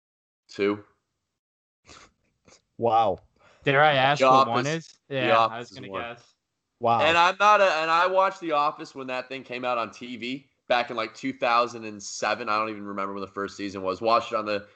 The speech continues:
Speaker 1: the couch every, uh, I believe it was Thursday nights on N B C. It was with, like, Thirty Rock. I'm, I'm an O G Office. Probably seen it six or seven times through now.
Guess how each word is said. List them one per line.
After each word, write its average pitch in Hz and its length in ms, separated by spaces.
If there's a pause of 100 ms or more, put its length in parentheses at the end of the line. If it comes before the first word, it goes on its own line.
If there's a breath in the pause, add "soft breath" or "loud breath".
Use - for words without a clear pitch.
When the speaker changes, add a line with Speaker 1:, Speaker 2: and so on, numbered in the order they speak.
(180 soft breath)
Speaker 1:
the 117 80
couch 117 380
every, 113 420
uh, 107 60
I 104 120
believe 113 200
it 110 40
was 104 140
Thursday 110 480
nights 104 300
on 92 80
N 98 120
B 95 120
C. 95 340 (160)
It 123 60
was 131 100
with, 135 100
like, 113 200
Thirty 113 280
Rock. 107 420
I'm, 110 180
I'm 120 160
an 117 80
O 113 100
G 98 300 (280)
Office. 87 460 (320)
Probably 113 160
seen 107 200
it 95 60
six - 300
or 95 60
seven 92 260
times 87 260
through 87 180
now. 85 180